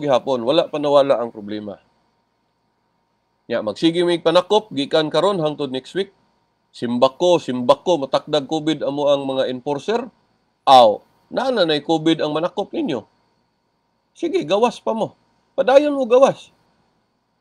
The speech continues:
So, di na ta palihog, ana, ha? Daghang salamat. Okay, sunod. Aray na ta. Na, manggihapon ng utana, expire, oy. Expire imong sakyanan lagi,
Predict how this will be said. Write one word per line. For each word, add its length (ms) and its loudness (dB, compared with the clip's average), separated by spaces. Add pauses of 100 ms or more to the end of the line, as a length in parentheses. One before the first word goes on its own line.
(140)
So, 160 -10
di 160 -4
na 80 0
ta 160 2
palihog, 320 0
ana, 240 -4
ha? 80 0 (880)
Daghang 240 -6
salamat. 400 -2 (1120)
Okay, 400 0 (160)
sunod. 480 0 (960)
Aray 240 2
na 80 4
ta. 320 8 (640)
Na, 240 4
manggihapon 400 2
ng 160 -2
utana, 400 4
expire, 480 2
oy. 120 2 (1200)
Expire 480 8
imong 240 0
sakyanan 560 4
lagi, 720 0